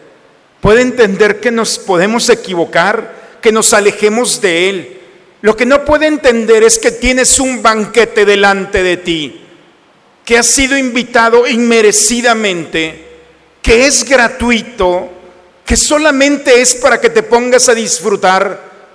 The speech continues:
y no disfrutas. Al contrario, sigues aferrado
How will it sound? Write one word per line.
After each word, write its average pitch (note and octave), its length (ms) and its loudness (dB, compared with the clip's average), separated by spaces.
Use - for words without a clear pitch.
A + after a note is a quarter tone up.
y G3+ 100 -2
no G3 180 0
disfrutas. G#3 1080 -6
Al F#3 140 -4
contrario, F#3 760 -2
sigues B3 760 0
aferrado A3 920 0